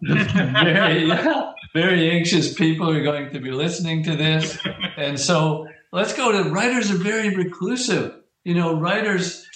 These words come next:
Speaker 1: uh, this is me, you know, which, you know, Nina and other people don't believe me, but, you know, I was always the guy that's just very quiet in class. You know, I just like to, y-, you know, be, be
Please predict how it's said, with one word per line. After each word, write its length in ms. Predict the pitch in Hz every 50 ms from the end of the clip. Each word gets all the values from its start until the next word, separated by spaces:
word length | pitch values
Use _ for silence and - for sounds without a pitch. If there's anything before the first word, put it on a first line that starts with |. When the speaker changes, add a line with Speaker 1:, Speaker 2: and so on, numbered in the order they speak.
| - -
Speaker 1:
uh, 300 | 170 170 170 170 160 160 165 160 - - - - _ - 170 - - - - 135
this 200 | 156 202 208 - -
is 160 | 190 147 143
me, 280 | 139 165 - - 170 147
you 180 | 139 135 131
know, 200 | 139 139 143 160
which, 240 | 165 156 - - - - - - - _ _ _ -
you 140 | 135 139
know, 280 | 143 151 135 131 135 - - _ - _ _ -
Nina 240 | 151 156 156 160 151
and 180 | 143 139 135 135
other 200 | 147 147 151 -
people 300 | 151 147 139 131 131 120
don't 220 | 139 139 131 117
believe 300 | 120 120 131 160 185 185 170
me, 140 | 139 131
but, 260 | 123 131 123 123 127 - - - - - _ _ _ _ -
you 180 | 175 151 156 156
know, 240 | 156 151 151 147 147
I 320 | 147 - 139 131 165 190 196
was 160 | 196 185 180
always 440 | 196 180 180 180 175 165 160 156 151 151 151
the 140 | 147 143 135
guy 580 | - 165 151 156 156 156 156 160 160 147 147 147
that's 300 | 147 147 139 - - -
just 480 | 151 131 135 165 170 160 170 - 180
very 280 | 170 160 160 160 156 156
quiet 520 | - 165 156 147 151 156 156 156 151 147
in 140 | 139 139 131
class. 640 | - 143 139 131 139 139 135 131 131 131 131 - -
You 80 | 123
know, 260 | 123 127 123 127 127 127
I 140 | 127 131 135 143 147
just 200 | 143 143 - -
like 240 | 147 139 139 - -
to, 280 | - 139 139 135 135 - - - - - _ _ - 165
y-, 220 | 160 156 - - 170
you 160 | 160 160 156
know, 320 | 151 147 143 143 139 143
be, 360 | 156 156 135 156 160 165 165 156
be 520 | 143 160 160 160 156 151 - - -